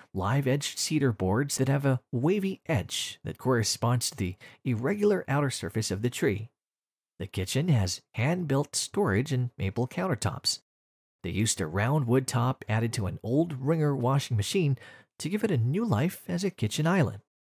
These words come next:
The cabin building is grid connected with electric heat, but with no running water. The bathroom facilities are in an overbuilt post and beam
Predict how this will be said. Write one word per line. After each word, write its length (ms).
The 80
cabin 380
building 400
is 240
grid 260
connected 600
with 280
electric 460
heat, 360
but 200
with 240
no 300
running 320
water. 360
The 80
bathroom 560
facilities 640
are 100
in 140
an 220
overbuilt 500
post 380
and 160
beam 280